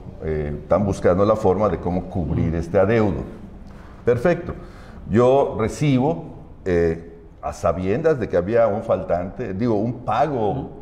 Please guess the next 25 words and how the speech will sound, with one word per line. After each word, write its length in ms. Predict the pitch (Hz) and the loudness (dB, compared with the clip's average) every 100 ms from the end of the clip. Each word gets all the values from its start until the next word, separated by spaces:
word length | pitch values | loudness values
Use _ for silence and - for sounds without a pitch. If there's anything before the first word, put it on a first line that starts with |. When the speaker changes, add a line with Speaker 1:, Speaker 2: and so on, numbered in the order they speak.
| - - - | -18 -12 -8
Speaker 2:
Pendiente. 500 | 123 143 139 151 - - | -4 -2 -2 -4 -6 0
Speaker 1:
pendiente 580 | 104 104 101 107 120 160 | 2 2 2 2 0 -4
por 220 | 95 82 | -2 -2
más 280 | 90 98 135 | 0 0 0
de 80 | 98 | -4
siete 400 | - 95 110 101 | -2 -2 0 -2
millones. 640 | 117 113 117 110 165 - - - - - - - - - | -2 0 0 0 -6 -12 -18 -20 -20 -20 -20 -20 -20 -6
Eh, 300 | 104 98 98 | 2 2 2
obviamente 640 | - 107 131 117 120 170 135 | 0 2 2 2 -2 -4 -2
yo 140 | 107 | 0
lo 140 | 107 | 0
reporto 960 | 92 90 80 - 104 165 160 143 120 117 - - - | -2 -4 -6 0 2 0 -4 -6 -6 -10 -18 -20 -12
a 140 | 85 | -10
quienes 340 | - 90 82 76 | -8 -8 -8 -6
me 120 | 76 | -8
habían 280 | 80 95 110 | -2 -2 -2
conferido 800 | 92 82 82 78 82 92 82 71 80 - | -4 -6 -6 -6 -4 -2 -4 -6 -12 -8
la, 460 | 67 65 57 50 50 | -2 -2 -2 -8 -10
la, 280 | 50 50 - - | -8 -8 -10 -6
el 160 | - | -6
puesto, 560 | - 95 87 85 117 139 | -4 0 0 -2 -2 -2
¿no? 220 | 104 143 | 0 0
Le 100 | 90 | 2
digo, 160 | 90 90 | 2 2
"Mira, 340 | 95 110 80 | 2 2 0